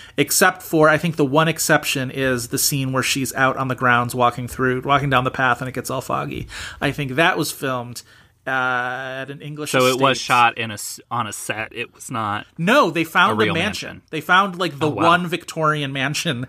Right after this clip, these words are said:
Speaker 1: <laughs> in Spain and, and filmed it there, I believe, from what I'd read. And, um, he didn't speak English at the time. He, like, you know, had an interpreter fully.
Speaker 2: Mm-hmm.
Speaker 1: Um, but I think it's, I think it's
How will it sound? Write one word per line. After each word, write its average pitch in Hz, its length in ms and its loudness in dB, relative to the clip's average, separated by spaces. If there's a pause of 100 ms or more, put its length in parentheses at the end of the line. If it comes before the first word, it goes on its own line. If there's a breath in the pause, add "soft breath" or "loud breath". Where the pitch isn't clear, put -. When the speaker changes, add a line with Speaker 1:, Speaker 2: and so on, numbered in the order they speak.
Speaker 1:
<laughs> - 100 -10
in 160 160 2
Spain 131 560 2 (380 loud breath)
and, 135 580 2
and 135 180 -6
filmed 135 240 -6
it 123 120 -6
there, 135 200 4
I 117 60 4
believe, 123 460 -6
from 127 160 -10
what 120 120 -6
I'd 117 200 -8
read. 113 380 -4 (100)
And, 127 680 -2 (800 loud breath)
um, 139 520 4
he 180 140 -2
didn't 180 320 4
speak - 520 -2
English 156 520 2
at 143 120 -2
the 185 80 0
time. 117 440 0
He, 143 180 -2
like, 131 220 2 (500)
you 147 160 -4
know, 123 240 -4 (160)
had 127 200 -2
an 131 200 -2
interpreter 127 720 -2 (140)
fully. 131 460 -2
Speaker 2:
Mm-hmm. 110 460 0
Speaker 1:
Um, 135 200 -2
but 165 100 2
I 175 80 6
think 208 160 0
it's, 220 140 2
I 165 140 4
think 202 180 -2
it's - 260 -4